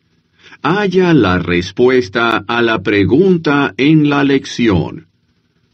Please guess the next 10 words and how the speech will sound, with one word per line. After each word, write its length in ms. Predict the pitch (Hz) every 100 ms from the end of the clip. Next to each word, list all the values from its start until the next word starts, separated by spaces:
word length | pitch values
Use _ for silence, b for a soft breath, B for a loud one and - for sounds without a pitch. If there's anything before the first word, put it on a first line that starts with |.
| _ _
¿Cómo 460 | - 254 247 147 95
crece 720 | 104 98 110 - 107 90 98
esta 320 | 104 98 87
planta 680 | 82 95 107 104 98 98 95
fuera 640 | 98 87 95 113 107 104
del 260 | 101 101 95
suelo? 760 | - 98 87 76 82 143 - _ _ _ _ _ _ _ _ _ _ _
¿Sus 360 | - 127 107 98
raíces 960 | 101 92 92 98 95 110 160 190 -
absorben? 1000 | 113 95 - 120 120 113 117 113 110 107